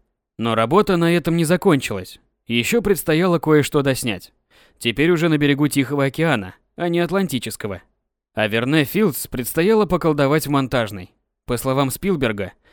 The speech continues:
она с хирургической точностью отрезала кадр с головой акулы и кадр с хвостом акулы. И два этих кадра определяли разницу между двадцатью шестью футовым куском дерьма и двадцатью шестью футовым хищником.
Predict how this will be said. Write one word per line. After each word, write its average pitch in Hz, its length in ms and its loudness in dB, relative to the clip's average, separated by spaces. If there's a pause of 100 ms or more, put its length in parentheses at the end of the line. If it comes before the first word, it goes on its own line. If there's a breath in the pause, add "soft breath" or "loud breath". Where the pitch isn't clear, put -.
(100)
она 202 240 0
с - 60 -2
хирургической 165 720 0
точностью 123 580 -2
отрезала 135 440 0
кадр 135 280 -2
с 127 80 -8
головой 139 380 2
акулы 131 540 -2 (280 soft breath)
и 131 100 -2
кадр 208 300 2
с - 80 -4
хвостом 185 420 0
акулы. 104 440 -4 (480)
И 113 140 0
два 165 240 4
этих 175 320 2
кадра 139 400 2
определяли 131 480 0
разницу 151 520 0
между 117 280 0
двадцатью 143 500 0
шестью 170 380 0
футовым 147 440 2
куском 135 440 0
дерьма 131 420 0 (160)
и 127 80 -4
двадцатью 135 480 -2
шестью 135 400 -2
футовым 175 460 0
хищником. 113 600 -4